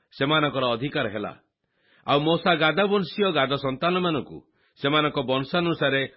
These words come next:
ଅଧିକାର ଦେଲେ। ଜାସେର ଓ ଗିଲିୟଦର ସମସ୍ତ ନଗର ଓ ରଦାର ସମ୍ମୁଖସ୍ଥ ଅରୈୟର ପର୍ଯ୍ୟନ୍ତ ଅମନ ସନ୍ତାନଗଣର ଅର୍ଦ୍ଧ ଦେଶ ସେମାନଙ୍କର ସୀମା ହେଲା।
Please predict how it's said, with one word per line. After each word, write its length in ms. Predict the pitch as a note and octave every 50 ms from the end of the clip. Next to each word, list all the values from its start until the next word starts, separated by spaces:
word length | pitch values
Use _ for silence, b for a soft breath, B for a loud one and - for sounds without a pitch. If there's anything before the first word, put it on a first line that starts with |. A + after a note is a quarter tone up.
| _ -
ଅଧିକାର 420 | G2 A2+ G#2+ C#3 C#3+ C3 D3+ C3 A2
ଦେଲେ। 280 | F#2+ G#2 G#2 G2 F2+ - - _ _ _ _ _ _ _ _ _ _ _ _ _ _ _ _ -
ଜାସେର 500 | G2 F#2+ C#3+ C#3+ C#3+ - - F#3 F#3 - -
ଓ 60 | - C3+ C#3
ଗିଲିୟଦର 540 | A#2 C3+ D3+ E3 F3+ G3 F#3 D3 D#3 D3+ D#3 C#3+
ସମସ୍ତ 360 | - C#3+ C3 C#3 B2+ - - C3+ A#2+
ନଗର 300 | A2+ A2 G#2+ A2 C3 C3+ D3+ D#3+ D#3 - _ _ _ _ _ _ _ _
ଓ 60 | - A#2+
ରଦାର 360 | C3 C#3 D3 C#3+ C#3 F3 F3 D#3+ -
ସମ୍ମୁଖସ୍ଥ 540 | - D3 D3+ D#3+ D3+ - E3 D3+ - - - G2 D#2+ - _ _ _ _ _ _ _ _
ଅରୈୟର 460 | - A2+ C#3+ C#3+ F3 F3 E3+ E3 D#3+ D3+
ପର୍ଯ୍ୟନ୍ତ 460 | - C#3 B2+ B2 C3+ D3 C#3 B2 - C3 B2+ C3 B2+ b b b b b
ଅମନ 300 | A#2 B2+ C#3 D3+ D#3+ E3 D#3 D3+
ସନ୍ତାନଗଣର 760 | - D3 C#3+ D3+ - F#3 F#3+ F#3+ F3+ D3+ C3+ A#2+ A2+ A2 A2+ A2+ A2+ b b b b A#2
ଅର୍ଦ୍ଧ 240 | A#2 C3+ C3 B2+ E3+ D#3+
ଦେଶ 200 | C3+ C3+ C3 B2+ - B2 A#2+ A2+ b b b b
ସେମାନଙ୍କର 560 | - - B2 B2+ C3+ C#3 C3+ C3 - B2+ B2+ B2
ସୀମା 260 | - - B2 B2 B2+ A#2+ A2
ହେଲା। 240 | - G#2+ G#2+ F#2+